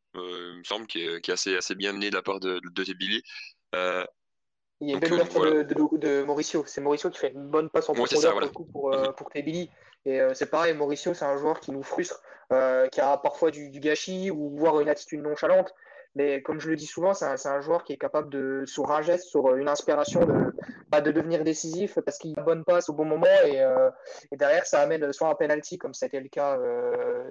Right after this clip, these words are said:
Speaker 2: deux fois, euh, hier, ou soit un but ou une passe décisive. Euh, mais, euh, il y, y a plein de cas dans la saison où sur, enfin, sur beaucoup de buts, Mauricio a un rôle ultra important parce qu'il fait la bonne passe. Et c'est un joueur qui, qui peut nous agacer, comme c'était le cas à Metz.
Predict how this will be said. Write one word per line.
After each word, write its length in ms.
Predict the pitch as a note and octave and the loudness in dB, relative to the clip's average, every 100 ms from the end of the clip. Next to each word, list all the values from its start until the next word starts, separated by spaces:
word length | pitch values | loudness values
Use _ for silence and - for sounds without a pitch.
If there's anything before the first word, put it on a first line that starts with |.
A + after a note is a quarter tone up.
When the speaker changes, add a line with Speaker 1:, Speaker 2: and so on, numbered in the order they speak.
| C3 | -4
Speaker 2:
deux 140 | D3+ | -4
fois, 400 | D3+ E3 D#3 C#3+ C3+ | 0 0 2 0 -2
euh, 80 | |
hier, 260 | C#3+ F3+ G#3 - _ _ | 0 2 2 -4 _ _
ou 100 | C#3 | -12
soit 240 | - F3 E3+ | -2 2 2
un 60 | |
but 260 | D#3 G3 - | 2 -4 -4
ou 100 | D3+ | -6
une 60 | C#3+ | 0
passe 140 | D#3 | 0
décisive. 440 | D3+ - F3+ G3+ | 0 -4 -4 -2
Euh, 180 | D#3+ C#3 | -2 -4
mais, 240 | C#3 C3+ C3+ | -4 -2 -2
euh, 380 | C3 B2+ C3 C3 _ - _ - | -2 0 -2 -2 _ -20 _ -4
il 80 | |
y, 100 | C#3+ | 0
y 40 | D#3 | 2
a 60 | |
plein 200 | D3 G3+ | 2 2
de 60 | G3 | 4
cas 160 | G3+ G3 | 4 4
dans 100 | D#3 | 4
la 100 | D3+ | 2
saison 420 | E3 E3+ G3 G3+ | -2 0 0 0
où 200 | D#3 C#3+ | -4 -8
sur, 180 | - D3 | -8 -10
enfin, 280 | - C3+ C3+ - | -4 -2 -2 -4
sur 120 | C3+ | -2
beaucoup 260 | D#3 D#3+ | -2 0
de 60 | D#3+ | -4
buts, 160 | F3+ G3 | -4 -6
Mauricio 480 | D3 C#3+ C#3+ - F3 | -2 -2 -2 0 0
a 100 | C#3+ | 2
un 100 | C3 | 0
rôle 260 | C3+ C#3+ C#3 | 0 0 -2
ultra 260 | C#3 - | -8 -6
important 340 | C3+ C3+ - C3+ | -4 -2 2 2
parce 160 | - | 0
qu'il 140 | - - | -12 -4
fait 100 | D3+ | 0
la 80 | C#3 | 0
bonne 180 | C3 B2+ | 0 2
passe. 320 | E3 - - _ _ _ | 0 0 -12 _ _ _
Et 220 | C3+ C3+ B2+ | -6 -4 -4
c'est 140 | C#3 | -4
un 120 | C#3 | -2
joueur 240 | C#3+ D3+ - | 0 -2 -4
qui, 240 | - D#3 _ _ | -20 -20 _ _
qui 140 | - | -14
peut 140 | - D3+ | -4 -2
nous 160 | D3 | 0
agacer, 480 | D3 D3 - F3+ F3 | 0 0 0 -2 0
comme 160 | - C#3 | -2 -2
c'était 240 | C#3+ D3+ | -2 -2
le 40 | C#3 | 0
cas 100 | D3+ | 0
à 60 | |
Metz. 260 | F#3+ G3+ | 0 -2